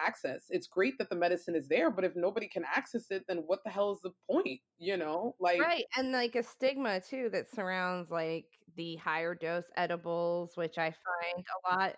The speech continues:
Speaker 2: uh, because, like, microdosing is great, you know? Um, <laughs> I'm not saying anything bad about it, but
Speaker 1: <laughs>
Speaker 2: some people who have chronic pain or intractable pain and very severe, you know, pain, <laughs> they,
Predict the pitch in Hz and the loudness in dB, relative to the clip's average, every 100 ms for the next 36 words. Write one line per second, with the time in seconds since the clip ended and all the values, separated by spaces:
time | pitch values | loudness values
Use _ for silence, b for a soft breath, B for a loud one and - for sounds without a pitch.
0 | - 185 175 170 190 220 202 190 - B | 0 2 2 0 -2 -2 -2 -6 -18 B
1 | B B - 202 269 247 - _ _ _ | B B -8 2 2 2 -8 _ _ _
2 | - 214 262 311 262 240 240 214 180 - | -6 -2 0 2 4 4 4 0 -2 -4
3 | 180 - _ _ - 190 190 214 190 - | -6 -6 _ _ -4 -2 0 0 -2 -2
4 | 196 190 185 180 202 - 277 254 226 - | 0 2 2 0 -2 0 0 0 -2 0
5 | 226 208 233 262 277 220 170 170 147 127 | 2 2 2 2 0 2 0 0 -2 -2
6 | 139 - 233 202 190 - 277 269 262 254 | -6 2 4 4 2 0 2 4 4 4
7 | 247 302 370 359 311 - 226 208 269 220 | 0 -2 -2 -2 -2 0 2 2 2 2
8 | 202 175 170 - - 180 170 - - 151 | 0 0 -2 -4 -2 0 0 -4 -8 -6
9 | 165 - 170 - 180 185 170 - 165 165 | -6 -6 -4 -6 -2 2 0 0 -6 -4
10 | 190 160 165 160 - 156 151 147 - _ | -2 0 0 0 -2 -2 -2 -4 -10 _
11 | _ 185 170 190 185 - 156 160 151 - | _ -8 0 0 0 -4 -8 -2 -2 -2
12 | - - 165 151 147 127 127 _ - 202 | -6 -6 -4 -2 -4 -4 -8 _ -2 0
13 | 175 165 165 - 190 208 - - - | 0 -2 -6 -4 0 0 2 0 -2